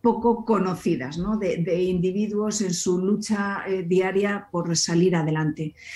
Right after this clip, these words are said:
Y es que últimamente reivindico mucho el hecho de que, mm, no solamente hay noticias que salen en titulares, sino que hay intrahistorias que también muchas veces nos marcan y muchísimo,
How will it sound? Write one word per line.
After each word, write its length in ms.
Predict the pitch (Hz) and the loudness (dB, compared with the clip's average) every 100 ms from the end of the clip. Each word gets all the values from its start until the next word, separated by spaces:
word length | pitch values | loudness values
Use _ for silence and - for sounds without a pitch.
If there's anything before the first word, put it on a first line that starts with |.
| - - | -4 2
Y 60 | |
es 100 | 240 | 4
que 60 | 302 | 4
últimamente 720 | 285 277 254 240 247 262 262 - | 2 4 4 4 4 4 0 0
reivindico 840 | 226 202 190 180 185 220 - 285 | -2 4 4 4 2 0 0 6
mucho 640 | 254 269 - - 190 196 _ _ _ - | 8 8 4 -2 -8 -10 _ _ _ -2
el 200 | 196 196 | 2 2
hecho 280 | 220 214 240 | 2 0 0
de 220 | 220 - | 0 -2
que, 380 | 208 202 196 190 | -2 -2 -2 -4
mm, 720 | 196 190 185 185 185 180 - | -6 -6 -6 -6 -6 -2 8
no 100 | 214 254 | 8 8
solamente 640 | 269 269 254 247 233 220 | 4 6 6 6 6 4
hay 260 | 220 226 - | 4 2 2
noticias 720 | 208 208 175 240 233 208 185 | 4 4 2 0 -2 -2 -6
que 120 | - | -4
salen 320 | 170 196 180 | -2 0 0
en 100 | 170 | 0
titulares, 540 | 156 160 175 196 156 160 | 0 0 2 2 0 -2
sino 180 | 175 170 | -2 -2
que 140 | 190 | 0
hay 120 | 247 | 4
intrahistorias 1000 | 269 247 220 214 - - 233 220 226 240 - - - | 4 4 2 -2 -2 -2 0 2 0 -4 -10 -20 -4
que 120 | 214 | -2
también 400 | 196 185 196 254 | 0 2 4 6
muchas 280 | 269 262 240 | 6 6 2
veces 300 | 254 254 269 | 2 2 4
nos 180 | 214 180 | 4 4
marcan 320 | 190 220 311 | 2 2 2
y 40 | 247 | 4
muchísimo, 760 | 180 175 - 302 - 165 - | 4 0 -2 -2 -4 -10 -16